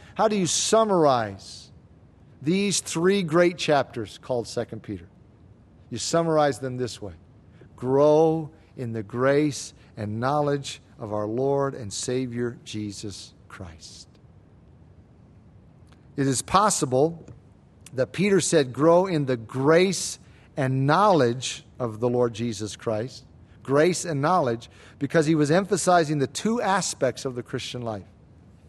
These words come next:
The Christian life, you see, is composed of doctrine and duty.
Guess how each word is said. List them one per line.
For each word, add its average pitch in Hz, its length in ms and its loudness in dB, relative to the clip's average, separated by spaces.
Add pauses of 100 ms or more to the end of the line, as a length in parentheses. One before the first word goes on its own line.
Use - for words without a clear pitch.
(420)
The 127 80 -6
Christian 208 400 0
life, 190 260 2
you 175 60 0
see, 190 240 -2
is 170 140 0
composed 165 540 2
of 117 200 -2
doctrine 208 680 0 (320)
and 156 220 -2
duty. 131 420 2